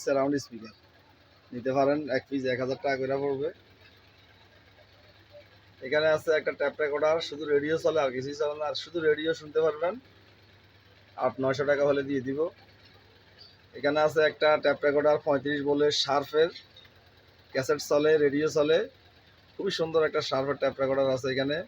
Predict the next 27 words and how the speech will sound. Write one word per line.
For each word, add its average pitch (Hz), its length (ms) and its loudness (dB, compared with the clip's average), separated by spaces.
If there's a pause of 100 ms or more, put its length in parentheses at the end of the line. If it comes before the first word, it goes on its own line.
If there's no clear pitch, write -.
(880)
এটি 135 200 -6
নিতে 131 220 -2
পারেন। 147 220 4 (100)
এখানে 143 280 0 (360)
পাঁচশো 135 280 -4
তেতাল্লিশ 143 440 -4
মডেলের 143 300 0
একটা 139 140 -4 (100)
ট্যাপ 131 200 -6
রেকর্ডার 139 260 2 (100)
আছে 135 200 -6
এখানে, 135 280 -2
পাঁচশো 127 240 -6
তেতাল্লিশ 135 380 -6 (140)
রেডিও 131 220 -6 (100)
চলে। 147 200 -2 (1400)
এখানে 135 320 -2
আছে 143 200 -4
Panasonic-এর 139 520 -4
একটা 139 160 -6
ট্যাপ 135 200 -6
রেকর্ডার, 139 340 0
শুধু 143 140 -10 (120)
রেডিও 139 300 -6
চলে, 156 220 2 (480)
নিতে 127 240 -10
পারেন। 147 220 -2